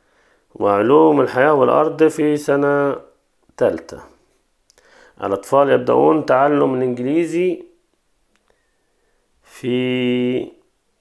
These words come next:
سيركل سي إي دي. أم بغميار النيم في سنة أولى بغميار ابتدائي الأطفال أبغم دي يتعلمون في سنة أولى ابتدائي الأطفال يتعلمون القراءة والكتابة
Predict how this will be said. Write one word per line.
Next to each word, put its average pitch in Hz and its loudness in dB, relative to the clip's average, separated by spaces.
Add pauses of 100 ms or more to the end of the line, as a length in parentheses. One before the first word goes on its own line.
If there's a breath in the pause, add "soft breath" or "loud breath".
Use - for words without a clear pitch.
(720)
سيركل 123 -6 (400)
سي - -12
إي 117 -6
دي. 95 -12 (1600 soft breath)
أم 104 -2
بغميار 107 2
النيم 131 -2
في 123 -10
سنة 127 -4
أولى 147 0
بغميار 143 0
ابتدائي 147 -2
الأطفال 147 2
أبغم 139 2
دي 139 2
يتعلمون 131 2
في - -12
سنة 131 -2
أولى 127 2
ابتدائي 123 0
الأطفال 120 0
يتعلمون 120 -2
القراءة 113 0
والكتابة 135 2